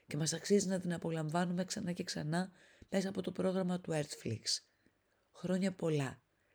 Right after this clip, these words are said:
και πολύ πολύ καλά, με άριστη υγεία και πολύ χαρά. Εκλεκτές και εκλεκτοί.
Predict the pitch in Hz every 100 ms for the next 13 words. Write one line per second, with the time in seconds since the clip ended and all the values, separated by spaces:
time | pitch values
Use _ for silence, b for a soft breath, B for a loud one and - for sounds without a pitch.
0 | b - - 151 175 180 170 170 139 123
1 | 123 160 180 b b b _ - 143 170
2 | 170 156 - 147 127 165 190 196 b b
3 | b b 226 190 165 143 139 127 113 107
4 | _ _ _ _ - - 127 - 131 120
5 | - 156 165 143 - - 104